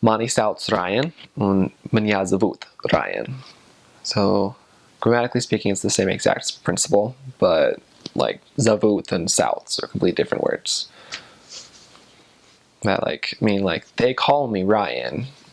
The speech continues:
but, like, there's Mani and Manya, but then Mani sauc and Manya zovut.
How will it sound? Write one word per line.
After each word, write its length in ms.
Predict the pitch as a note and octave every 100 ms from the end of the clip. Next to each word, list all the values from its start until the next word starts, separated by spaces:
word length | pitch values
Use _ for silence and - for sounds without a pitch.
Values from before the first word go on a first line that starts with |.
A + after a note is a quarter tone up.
| B2 -
but, 480 | G#2+ F2+ D#2 C#2 - _ _ _ -
like, 200 | - -
there's 260 | - G2 -
Mani 420 | G#2+ G#2 G2 G#2 -
and 160 | F#2
Manya, 520 | F#2 F#2 F#2+ D2+ A#2+ - _ _ _ _ _
but 100 | -
then 400 | G2 F#2 F#2 F#2 C3+ C3+
Mani 240 | G2+ F2+
sauc 580 | - - C3+ C#3+ - -
and 260 | - G2 -
Manya 200 | G#2 G2 F#2
zovut. 600 | E2+ F2+ F#2 - -